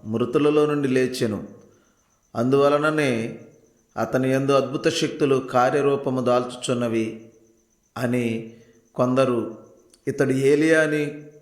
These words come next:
మరికొందరు, ఇతడు ప్రవక్తలలో ఒకని వలె ఉన్నాడు అని ఇంకొందరు చెప్పుకొనుచుండిరి. కానీ అది వినిన హేరోదు, "నేను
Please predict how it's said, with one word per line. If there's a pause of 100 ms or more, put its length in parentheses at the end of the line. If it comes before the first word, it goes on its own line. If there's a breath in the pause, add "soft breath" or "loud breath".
మరికొందరు, (840 soft breath)
ఇతడు
ప్రవక్తలలో (560)
ఒకని
వలె
ఉన్నాడు (220)
అని
ఇంకొందరు
చెప్పుకొనుచుండిరి. (540)
కానీ (600 soft breath)
అది
వినిన
హేరోదు, (1000)
"నేను